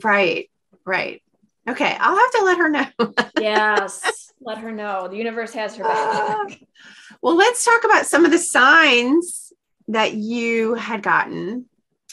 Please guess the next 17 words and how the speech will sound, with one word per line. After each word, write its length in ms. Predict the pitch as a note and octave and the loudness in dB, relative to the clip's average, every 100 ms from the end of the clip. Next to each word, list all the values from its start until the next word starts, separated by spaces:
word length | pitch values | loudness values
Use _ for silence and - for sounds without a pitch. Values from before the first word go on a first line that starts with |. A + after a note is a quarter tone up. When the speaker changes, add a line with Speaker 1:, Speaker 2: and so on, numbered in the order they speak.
| - | -2
Speaker 1:
earlier. 840 | F#3+ F3+ F3 D#3+ D3+ E3 C4 G#4 _ _ _ _ _ | 0 2 2 0 0 0 -2 -8 _ _ _ _ _
I 60 | F3 | -8
don't 100 | F#3+ | -6
know 60 | F3+ | -6
if 120 | - | -8
you're 60 | |
still 420 | D#3 - - G3+ G#3+ | -10 -6 0 2 4
getting 480 | G3+ F#3 F3+ F#3 - | 2 2 2 0 -4
signs 440 | - F#3+ E3 F3 | -6 -4 -4 -6
like, 380 | D#3 D3 D3+ - _ _ | -8 -8 -10 -20 _ _
like 260 | D3+ D3+ - | -12 -12 -2
that, 340 | F4 C#5+ D5+ | 0 4 4
Speaker 2:
I, 120 | C#5+ A#4+ | 4 2
Speaker 1:
but 420 | E3+ E3+ E3+ G4+ | 2 4 2 2
Speaker 2:
I 160 | D5 C#5 | 2 2
get, 200 | C5 - | -2 -2
I 120 | F#4 | -2